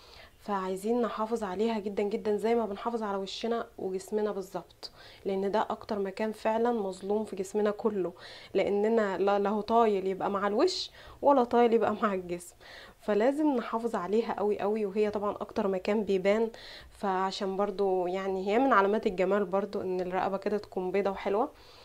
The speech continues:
آه، هقول لكم بقى طريقتين النهارده، جايبه لكم وصفتين جامدين جدا لتفتيح البشره، آه، لتفتيح الرقبه اقصد، وتفتيح اي مكان غامق في الجسم.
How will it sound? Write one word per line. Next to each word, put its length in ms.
آه، 220
هقول 360
لكم 300
بقى 340
طريقتين 500
النهارده، 380
جايبه 200
لكم 220
وصفتين 580
جامدين 460
جدا 340
لتفتيح 580
البشره، 460
آه، 680
لتفتيح 480
الرقبه 400
اقصد، 380
وتفتيح 800
اي 220
مكان 440
غامق 280
في 160
الجسم. 380